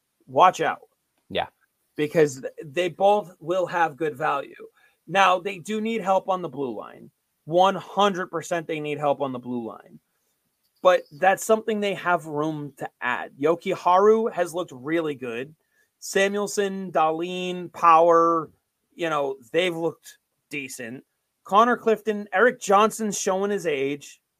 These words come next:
Speaker 1: Connor Clifton is Cliffy hockey. He always will be. You gotta take the bad with the good. But they just need one more piece on the blue line.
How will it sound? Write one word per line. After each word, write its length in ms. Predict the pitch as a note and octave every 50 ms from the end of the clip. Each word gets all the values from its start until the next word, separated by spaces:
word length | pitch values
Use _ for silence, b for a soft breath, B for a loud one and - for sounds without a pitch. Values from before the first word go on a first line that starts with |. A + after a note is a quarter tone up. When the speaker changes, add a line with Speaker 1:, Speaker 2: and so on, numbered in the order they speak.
| -
Speaker 1:
Connor 260 | F3+ F#3+ G#3+ A#3 A3+ -
Clifton 400 | - G#3 G3+ - - G#3+ G3+ G3
is 140 | F#3 D#3+
Cliffy 380 | - - - F#3+ F3+ - F#3+ F3
hockey. 340 | E3+ F3 E3+ D#3+ - F3 E3
He 200 | C3+ D3 D#3+ D3+
always 360 | D3 D3 D3+ D#3+ D#3 D3+ -
will 160 | D3 D3 C#3
be. 140 | C3 C#3+ C#3
You 100 | C#3 C3+
gotta 240 | C3+ C#3 C#3 D3 C#3+
take 240 | - D#3+ D3+ C#3+ -
the 80 | D3+
bad 260 | C#3+ D3+ C#3+ D3+ D3
with 140 | D3 D#3+ D#3
the 80 | - F3
good. 340 | C#3+ C#3+ C3 A#2 A#2+ B2 B2+ _ _ _ _ _ _ _ _ _ _ _ _ _ _ _ _ _ _ _ _
But 340 | - F#3+ F#3+ G3 F#3+ F#3+ - - _ _ _ _ _ _ _ _ _ - - _ _ _ _ _ _ _
they 160 | F#3+ G3+ G3+
just 320 | G3+ - A#3 B3 A#3+ -
need 300 | A#3 A#3 A#3 A3+ A3 G3+
one 440 | F3+ E3 C#3+ D3 E3 F3+ F#3+ F#3 F#3
more 320 | F3 E3 D#3 D#3 D3+ C#3+
piece 520 | - - - A2 - _ - - - - _ _ _ _ _ _ _ _ _ _ _ _
on 140 | E3+ D#3+ D#3
the 80 | D3 C3
blue 240 | B2+ C#3 C3 A#2+ G#2+
line. 400 | G2 F#2 E2+ G2+ A2+ - D#3+